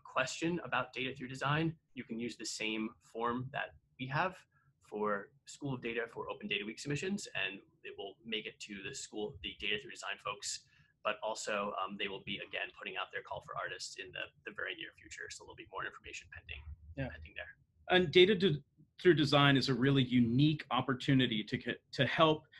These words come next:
Speaker 2: kind of break the numbers and the data away from the tabular formats or to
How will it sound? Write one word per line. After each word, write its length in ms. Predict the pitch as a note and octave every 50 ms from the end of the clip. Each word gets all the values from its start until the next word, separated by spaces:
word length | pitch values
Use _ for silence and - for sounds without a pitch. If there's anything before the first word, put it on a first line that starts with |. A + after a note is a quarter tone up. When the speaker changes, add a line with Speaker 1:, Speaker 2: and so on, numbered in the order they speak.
| - - -
Speaker 2:
kind 160 | - E3 C#3 B2+
of 160 | - - _
break 500 | A#2+ B2 C3 C#3+ D3 D#3 E3 D3 - -
the 120 | - D3 C3
numbers 640 | B2+ B2 B2+ B2+ C3 B2+ C#3+ C#3+ C#3 C3+ B2 -
and 100 | B2 A2+
the 100 | G#2 G2+ - -
data 440 | C3 C3+ C#3 C3+ C3+ C3 B2+ A#2+ -
away 460 | - A2+ G#2 A2+ B2 C3 C3+ C#3 D3
from 260 | C#3+ - - C3+ A2+ G#2+
the 80 | G#2+
tabular 520 | - - - D3 C#3+ C#3 C#3 C#3+ C#3 C#3 C3
formats 680 | - - C#3+ C3+ C3+ C3 B2+ B2 B2 B2 A#2+ B2 - -
or 180 | A2+ A2 A2
to 460 | A2 - - B2 A2+ A2+ A2+ A2 G#2+